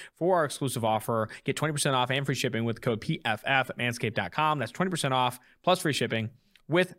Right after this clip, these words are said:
Manscaped dot, at manscaped dot com and code P F F. It's new year, no pubes in twenty twenty-two with Manscaped. My mock, my second mock of the, of the season, of the year, of the calendar year. First mock of the offseason.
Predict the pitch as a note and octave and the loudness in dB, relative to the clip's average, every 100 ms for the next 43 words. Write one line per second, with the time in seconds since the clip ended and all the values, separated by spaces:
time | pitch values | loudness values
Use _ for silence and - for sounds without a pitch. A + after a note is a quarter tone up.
0 | C3+ C3+ B2+ - B2+ - A#2 - F#3+ D3+ | 0 0 0 0 0 0 0 4 2 4
1 | B2+ A#2 A#2+ A#2+ A2+ A#2 A2+ A2+ A2+ A#2+ | 0 0 -2 -2 -2 -2 -2 -2 -2 -2
2 | A2 A2 C3 A#2+ - G#2 G#2 G#2 - C#3 | -2 -2 0 0 0 -6 -6 -6 -4 -6
3 | E3 G#3 B3+ F#3 E3+ E3 - - C#3+ F3 | -2 0 4 4 4 2 -4 -2 2 2
4 | F3+ G#3+ D3 - - - _ B2 - A#2+ | 4 4 2 0 -14 -18 _ -6 -2 -2
5 | B2 D3 D3 A#2 - - - - A#2 A#2 | 0 0 0 -2 -4 -14 -16 -6 -2 0
6 | G2+ - - - _ _ _ - _ _ | -2 -4 -10 -12 _ _ _ -20 _ _
7 | - - C#3+ D3 C#3 F#2 - - _ _ | -20 -4 2 4 4 2 -8 -20 _ _
8 | _ _ _ _ B2 A#2 D#3 D3+ C#3+ C#3+ | _ _ _ _ -2 2 2 2 2 2
9 | B2+ C3 B2 B2+ - C3 B2+ C#3+ A#2 F#2 | 2 0 0 -2 -2 0 2 2 0 -4
10 | - B2 C3 B2 G2+ - - C3+ - C#3+ | -4 0 0 0 -2 -4 -4 -2 2 2
11 | C#3 C3 B2 A2 G2+ - - _ _ _ | 2 0 0 0 -4 -6 -12 _ _ _
12 | _ D3+ D3 D3 C#3 C#3 C#3 B2+ C3 C3 | _ -2 0 2 2 2 -2 0 2 2
13 | C3 - F2+ D#2 | 2 -2 -6 -10